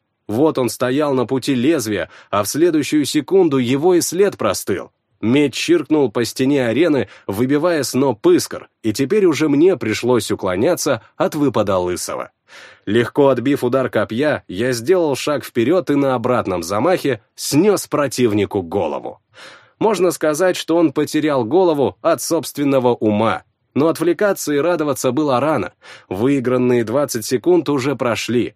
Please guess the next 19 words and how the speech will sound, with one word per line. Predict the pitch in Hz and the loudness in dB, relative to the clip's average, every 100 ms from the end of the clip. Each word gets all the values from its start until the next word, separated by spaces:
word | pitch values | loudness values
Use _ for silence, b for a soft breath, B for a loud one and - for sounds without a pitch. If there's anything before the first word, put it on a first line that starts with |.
| _ | _
и | 110 | -6
теперь | - 143 208 175 | -4 0 2 2
передо | 151 139 127 131 | 0 0 0 0
мной | 160 160 | 2 0
стоял | - 123 113 143 131 | -2 -2 -2 0 -2
отдохнувший | 107 95 104 - 135 123 113 | -2 -2 -2 2 0 0 -2
здоровяк, | 92 87 92 98 165 156 B B B - | -4 -4 -4 -2 -4 -6 B B B -2
поигрывающий | 151 220 160 151 139 113 120 | 0 2 0 0 -2 -2 -4
дубиной, | 98 104 85 175 180 151 95 | -2 -2 -2 0 2 2 -2
зажатой | 92 95 117 147 175 143 | -6 -4 -2 -2 -2 -2
в | 127 | -2
одной | 120 113 104 | 0 2 2
руке, | 95 - 90 67 B B B - | -2 -4 -6 -6 B B B -4
и | 117 | -4
странного | - 143 190 190 151 131 | -2 -2 2 2 2 2
вида | 113 139 156 139 | 0 -2 -2 -2
цепом | - 123 131 113 107 | -2 -4 -2 -2 -4
в | 90 | -4
другой. | 98 87 85 78 60 | -4 -2 -4 -6 -8